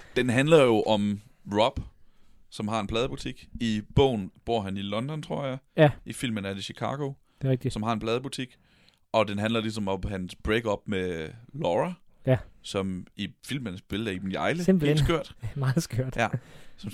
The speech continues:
Speaker 1: gør det, gør det fint, synes
Speaker 2: Ja.
Speaker 1: jeg. Det
Speaker 2: Hun
Speaker 1: synes
Speaker 2: har
Speaker 1: jeg.
Speaker 2: lige en replik, hvor hun taler meget danglish. "You also an idiot."
Speaker 1: <laughs>
Speaker 2: Men, øh, det er virkelig mange, øh, tangenter, vi kommer ud af. Nå.
Speaker 1: Og han har så den her plade, og den handler om kærlighed, og kærlighed til kvinder, og kærlighed til musik også.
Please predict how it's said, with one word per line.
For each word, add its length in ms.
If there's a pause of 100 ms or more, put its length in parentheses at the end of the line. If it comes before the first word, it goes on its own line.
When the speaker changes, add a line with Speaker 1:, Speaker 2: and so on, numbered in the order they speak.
Speaker 1:
gør 120
det, 340
gør 100
det 80
fint, 180
synes 140
Speaker 2:
Ja. 40
Speaker 1:
jeg. 80
Det 240
Speaker 2:
Hun 60
Speaker 1:
synes 80
Speaker 2:
har 80
Speaker 1:
jeg. 60
Speaker 2:
lige 320
en 280
replik, 300
hvor 100
hun 80
taler 200
meget 260
danglish. 400 (320)
"You 120
also 300
an 80
idiot." 500 (580)
Speaker 1:
<laughs> 600
Speaker 2:
Men, 220
øh, 100 (800)
det 80
er 100
virkelig 240
mange, 380
øh, 300 (260)
tangenter, 340
vi 60
kommer 180
ud 60
af. 120
Nå. 120 (440)
Speaker 1:
Og 100
han 200 (180)
har 160
så 100
den 160
her 80
plade, 220
og 260
den 120
handler 240
om 420 (180)
kærlighed, 580
og 340 (180)
kærlighed 340
til 120
kvinder, 260
og 180
kærlighed 320
til 120
musik 300
også. 260